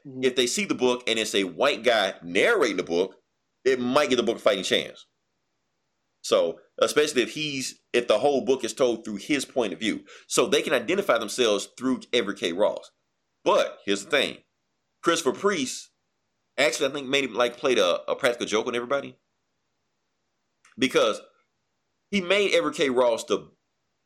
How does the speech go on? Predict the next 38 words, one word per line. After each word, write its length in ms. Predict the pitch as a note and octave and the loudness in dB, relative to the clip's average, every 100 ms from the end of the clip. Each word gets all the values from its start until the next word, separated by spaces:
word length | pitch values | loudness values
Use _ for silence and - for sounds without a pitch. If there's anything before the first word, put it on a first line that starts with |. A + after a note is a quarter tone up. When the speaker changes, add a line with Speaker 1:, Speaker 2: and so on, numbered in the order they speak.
| _ _ _ - | _ _ _ -10
Speaker 2:
the 80 | G#2+ | -4
main 380 | A2+ B2+ A#2 | 0 0 -2
character 340 | G#2+ C#3 A#2+ G2+ | -4 -2 -2 -4
in 40 | |
his 100 | E2 | -10
book. 280 | C#2+ D#2 A1+ _ _ _ _ _ _ _ _ - | -8 -10 -10 _ _ _ _ _ _ _ _ -2
But 100 | C3 | 0
he 120 | C3+ | 2
also 380 | D3+ F#3+ G3+ C#3+ | 2 2 0 -2
made 240 | C#3+ D3 | 0 -2
him 260 | C3 A2 G#2 _ _ | -2 -2 -6 _ _
the 120 | G#2 | -4
wimpiest 800 | F2 F#2 D3+ D#3+ D3+ D3+ D3+ - _ _ _ _ _ _ _ _ _ _ - | -2 -4 -6 -4 -4 -2 -4 -12 _ _ _ _ _ _ _ _ _ _ -2
beta 260 | D3 D#3+ | 0 0
male, 520 | A#2+ G#2 F#2+ F2 F2+ - _ _ _ _ _ | 2 2 2 2 -2 -10 _ _ _ _ _
you 160 | B2+ B2+ - _ _ | -10 -8 -12 _ _
cuck 480 | - A3 F#3 - - _ | 0 2 2 -2 -14 _
that 200 | C3+ C3 | -2 -2
you 100 | D#3 | 0
ever 220 | D3+ D#3 C3+ | 0 2 0
<laughs> 0 | |
met, 420 | C3 D3 C3+ C#3+ | 0 -2 -2 0
met 220 | C3 C#3+ | 0 2
in 100 | B2+ | 2
a 40 | A#2+ | 2
book 220 | C3 C#3+ | 0 -2
before. 320 | G2 E2 C2 - _ _ _ _ | -6 -8 -10 -14 _ _ _ _
Like 160 | D3+ F3 | 0 2
I 60 | |
said, 240 | F3 E3 - | 2 2 0
Speaker 1:
Mm-hmm. 220 | C#3+ C#3+ C#3 _ | -2 -8 -8 _
Speaker 2:
his, 260 | G3 G3 E3+ | 0 0 0
his 200 | D#3+ F3+ | 0 0
girlfriend 760 | B2 F#3+ G#3+ G3+ D3+ C#3+ C3+ B2+ - | 2 0 0 0 0 2 0 -2 -2
is 120 | D3+ | 0
Black 220 | B2+ D#3 D#3 | 2 0 2
Panther's 340 | E3+ D#3 A#2 | 0 0 -2
ex. 420 | D3 B2+ - - | 0 0 -2 -10